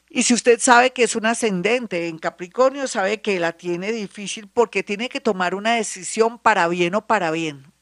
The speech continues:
Aquí en Colombia o en otro país dirían, "para bien o para mal". No, para bien o para bien. Es que en realidad lo que busca este emplazamiento de Plutón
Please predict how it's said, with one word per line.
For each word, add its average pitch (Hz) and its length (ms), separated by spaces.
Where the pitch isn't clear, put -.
Aquí 170 220
en 196 100
Colombia 220 600
o 165 120
en 165 100
otro 175 200
país 180 240
dirían, 196 440
"para 214 240
bien 269 400
o 240 220
para 165 260
mal". 147 300
No, 190 260
para 202 140
bien 285 200
o 339 60
para 262 220
bien. 180 260
Es 277 240
que 359 260
en 240 100
realidad 202 580
lo 233 220
que 180 120
busca 170 640
este - 220
emplazamiento 190 680
de 185 100
Plutón 180 720